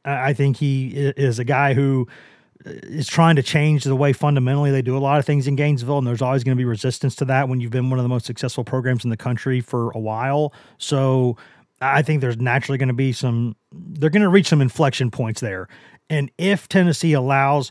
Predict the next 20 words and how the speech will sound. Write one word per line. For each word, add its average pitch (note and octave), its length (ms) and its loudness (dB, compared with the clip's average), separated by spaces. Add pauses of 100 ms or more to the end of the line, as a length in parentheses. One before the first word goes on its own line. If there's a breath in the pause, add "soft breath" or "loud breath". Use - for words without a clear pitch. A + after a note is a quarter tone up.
(140)
Florida, C#3 580 0
you C3+ 300 -4
know, A#2+ 60 -2
to B2+ 120 -4
win C3+ 180 4
that C#3 140 2
game C3+ 220 2
in B2 80 0
Gainesville, C3+ 580 0 (340 soft breath)
maybe D#3 400 4
the C#3+ 160 2
entire C#3+ 480 2
Napier C3 640 0
era B2+ 260 0
starts B2 320 -2
to - 100 -8
change. G#2+ 540 -4 (260 loud breath)
And D#3+ 160 2
so D#3+ 200 2
t-, - 140 -8